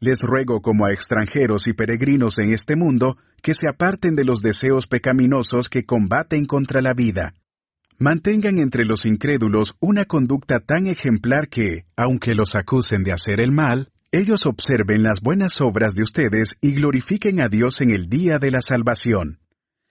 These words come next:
Sométanse por causa del Señor a toda autoridad humana, ya sea al rey como suprema autoridad o a los gobernadores que él envía para castigar a los que hacen el mal y reconocer a los que hacen el bien.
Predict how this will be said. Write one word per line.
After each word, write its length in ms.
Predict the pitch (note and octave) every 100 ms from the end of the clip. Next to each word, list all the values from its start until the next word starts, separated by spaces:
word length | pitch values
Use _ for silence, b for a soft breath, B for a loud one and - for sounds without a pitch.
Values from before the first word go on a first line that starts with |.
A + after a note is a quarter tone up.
| _ _ _ -
Sométanse 680 | F#3+ F#3 A3+ A3 G3 -
por 200 | C3+ A2
causa 340 | G#2 B2 A#2+ A#2+
del 160 | A2
Señor 400 | G2+ A2+ G#2 D3+
a 80 | D#3+
toda 300 | - B2 A#2+
autoridad 580 | A#2+ A#2 A#2 A2 G#2+ G#2
humana, 460 | A#2 D3+ C3+ F2 - _ _ A#2+
ya 220 | E3 G#3+
sea 280 | - E3+ B2+
al 100 | G2
rey 240 | B2 A2
como 240 | A#2 A2
suprema 460 | G#2 A2+ A2+ A2 A2+
autoridad 680 | A#2 B2+ B2 C3 D3+ B2+ C3 _
o 160 | - C3+
a 40 |
los 200 | C3+ C3
gobernadores 760 | C#3 C3 C3 C3 A#2+ F3+ F#3+ -
que 180 | B2+
él 120 | C3 C3
envía 400 | G#2+ C#3 F3+ E3
para 240 | C#3+ C3
castigar 500 | A#2+ - A2+ G2+ C3
a 80 | C3
los 180 | A2+ -
que 200 | G2+ A2+
hacen 280 | C#3 C#3+
el 120 | D3+ D#3+
mal 280 | B2+ C3 b b
y 100 | E3
reconocer 680 | D3+ D3 - C3 A#2+ - E3+
a 80 | E3
los 160 | C#3 -
que 200 | A2+ G2+
hacen 300 | D3+ - A#2
el 140 | A2
bien. 400 | G2+ G#2+ F2 D2+